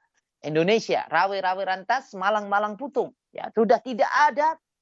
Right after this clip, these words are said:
rasa takut sama sekali. Bahkan setelah masuk Islam malam itu juga langsung menemui Abu Jahal,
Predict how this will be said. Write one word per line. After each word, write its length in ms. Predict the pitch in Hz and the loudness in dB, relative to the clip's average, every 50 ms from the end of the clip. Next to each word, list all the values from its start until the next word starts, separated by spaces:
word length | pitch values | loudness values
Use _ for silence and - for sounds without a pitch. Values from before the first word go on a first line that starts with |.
| _ _ _ _ _ _ | _ _ _ _ _ _
rasa 320 | - 285 302 - 320 320 - | -4 -2 0 0 0 0 0
takut 320 | - 302 - - 311 - | -2 -4 -4 -4 -8 -8
sama 240 | - 294 294 302 294 | -6 -8 -6 -6 -8
sekali. 400 | - - 294 294 285 254 185 151 _ _ _ _ _ - | -4 0 2 2 2 2 -2 -12 _ _ _ _ _ -2
Bahkan 480 | 170 269 269 - - - 233 240 277 247 | 2 2 2 2 0 -8 -8 -8 -8 -8
setelah 320 | - 254 - 247 254 240 | -12 -10 -6 -4 -4 -2
masuk 240 | 247 247 233 - 294 | -2 -4 -8 -8 -10
Islam 400 | - 339 - - 302 285 277 254 | -10 -10 -8 -6 -4 -4 -2 0
malam 240 | 254 247 247 240 240 214 | 2 2 4 4 2 2
itu 160 | 240 - 240 226 | -2 -4 -4 -6
juga 320 | 185 226 226 262 294 349 - - _ _ _ _ - - | -4 0 4 4 4 4 4 0 _ _ _ _ -8 -2
langsung 640 | 247 311 330 285 262 - - 294 294 269 247 233 233 | -2 -2 -2 -2 -6 -4 0 0 0 0 0 -2 -2
menemui 800 | 254 247 240 226 214 214 233 240 247 269 285 285 262 226 190 - | 0 0 0 -2 -2 0 0 0 2 2 0 0 -2 -2 -2 -2
Abu 240 | 196 175 165 196 160 | -4 -2 -2 -2 2
Jahal, 400 | - 240 208 208 190 143 151 | 4 4 4 4 2 0 -2